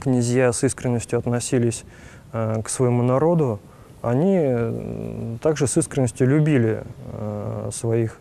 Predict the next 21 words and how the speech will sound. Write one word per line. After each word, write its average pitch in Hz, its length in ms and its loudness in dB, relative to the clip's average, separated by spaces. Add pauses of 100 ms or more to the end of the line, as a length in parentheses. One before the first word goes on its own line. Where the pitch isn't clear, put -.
священноначалий 123 1040 2
и 117 460 0
своих 117 360 0 (100)
управителей, 113 680 0 (380)
чувствовали 120 560 0 (320)
всякое 123 340 -2
лукавство. 120 640 -2 (540)
А, 110 280 -2
надо 139 260 2
отдать 139 200 2
должное, 143 480 2
что 127 480 0 (480)
практически 127 480 -2
все 139 240 0
сражения 123 800 0
Домонта 120 540 0
Тимофея, 127 760 0 (760)
а, 110 300 -2
все - 240 0
нападающие 135 760 2 (240)
превышали, 127 880 2